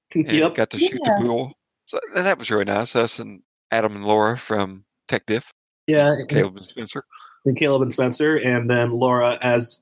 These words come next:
Speaker 2: is her wont, roasted the shit out of Spencer.
Speaker 1: <laughs> I, I remember.
Speaker 3: Yeah, he, uh,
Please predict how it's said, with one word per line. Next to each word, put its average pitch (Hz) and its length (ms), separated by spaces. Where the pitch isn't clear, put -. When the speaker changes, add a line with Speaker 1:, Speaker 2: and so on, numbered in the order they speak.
Speaker 2:
is 123 220
her 123 100
wont, 113 420
roasted 123 540
the 113 100
shit - 360
out 117 180
of 120 80
Spencer. 123 580
Speaker 1:
<laughs> - 180
I, - 760
I 117 280
remember. 117 420
Speaker 3:
Yeah, 294 100
he, 254 200
uh, 233 300